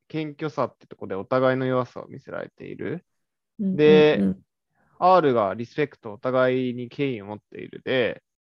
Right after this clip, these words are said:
Speaker 1: Tがトラストでお互い、えー、に、まあ、メンティの成長期待を持っているみたいな。
Speaker 2: うんうんうん。
Speaker 1: これが前提として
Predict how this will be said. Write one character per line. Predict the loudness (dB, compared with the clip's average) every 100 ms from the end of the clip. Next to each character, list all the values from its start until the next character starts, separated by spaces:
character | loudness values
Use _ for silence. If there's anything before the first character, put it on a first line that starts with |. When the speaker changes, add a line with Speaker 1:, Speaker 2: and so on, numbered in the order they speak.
| _ _ _ _ -4
Speaker 1:
T | 0 2
が | 2
ト | -2
ラ | -4 -4
ス |
ト | -6 -12
で |
お | -8
互 | -4 0 0 -2
い、 | -6 _ _ _ _ _ _ _
え | -2 0 0
ー、 | -2 -6
に、 | -2 -2 -2 _ _ _ _ _
ま | -2 0 0
あ、 | -4
メ | -2 0
ン | 0
テ | -2
ィ | -4 -4 _ _
の | -2 -2 -2
成 | 0 2 2
長 | 0 -6
期 | -6
待 | -2 -2
を | -2
持 | -10
っ | -20
て | -16 -16
い |
る | -16 -20 _
み | -14
た | -10 -10
い | -12
な。 | -8
Speaker 2:
う | -6
ん | -6 -8 _ _ -2
う |
ん | 0
う |
ん。 | 2
Speaker 1:
こ | 4
れ | 6
が | 6 6 4 -2 -2
前 | 4 4
提 | 4 2
と | 4 0
し | -4 -8 -2
て | 2 2 0